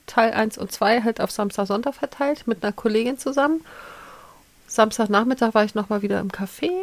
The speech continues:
und Sonntag hatte ich dann noch irgendwie so ein Stückchen Mittelschicht vom, also in der, in der Kletterhalle. Dann hatte ich kurz eine Pause und dann, wie gesagt, den Rest vom Kurs. Und ich hatte echt ein bisschen Schiss,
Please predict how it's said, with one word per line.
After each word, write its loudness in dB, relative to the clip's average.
und -2
Sonntag 0
hatte 0
ich -14
dann 2
noch -4
irgendwie -4
so -6
ein -4
Stückchen 2
Mittelschicht 0
vom, 2
also 0
in 0
der, 2
in -4
der 0
Kletterhalle. 6
Dann 4
hatte 2
ich -16
kurz 0
eine 0
Pause 4
und -2
dann, 0
wie -4
gesagt, -2
den -4
Rest -4
vom -8
Kurs. 2
Und 8
ich 0
hatte 4
echt 0
ein -2
bisschen -2
Schiss, 0